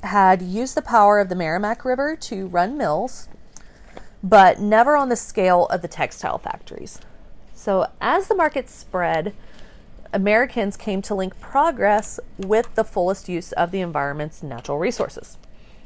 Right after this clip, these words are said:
By eighteen thirty-six, Lowell had seven canals,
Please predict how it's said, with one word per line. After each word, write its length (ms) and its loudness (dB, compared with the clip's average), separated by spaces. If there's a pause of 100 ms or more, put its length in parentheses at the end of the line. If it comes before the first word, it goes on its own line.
(340)
By 100 2
eighteen 280 -2
thirty-six, 560 0
Lowell 380 2
had 260 0
seven 460 0
canals, 520 -8